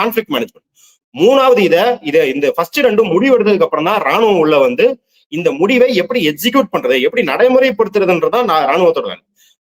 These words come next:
அதுவும் முடிஞ்சிருச்சுன்னா நாலாவது மெசேஜிங். மெசேஜிங்னா என்னை, என்னவாக இதை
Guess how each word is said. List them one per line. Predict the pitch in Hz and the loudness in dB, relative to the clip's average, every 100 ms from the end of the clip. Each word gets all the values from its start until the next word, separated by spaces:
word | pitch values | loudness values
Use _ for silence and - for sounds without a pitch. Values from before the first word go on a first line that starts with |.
| _ | _
அதுவும் | - 139 240 175 | -8 0 2 2
முடிஞ்சிருச்சுன்னா | 156 156 139 - 101 101 - _ | 0 -2 -4 -6 -10 -12 -14 _
நாலாவது | 120 190 240 185 196 | -4 -2 0 2 0
மெசேஜிங். | 131 - 143 - _ _ _ _ _ _ 120 | 0 -2 -6 -8 _ _ _ _ _ _ -6
மெசேஜிங்னா | 160 233 202 180 147 233 247 | -2 0 0 -2 -2 -2 -2
என்னை, | 269 240 262 277 277 _ | -2 0 0 0 -4 _
என்னவாக | 127 190 254 240 202 175 240 | -2 0 2 2 2 2 2
இதை | 233 151 202 269 | 2 2 -2 -2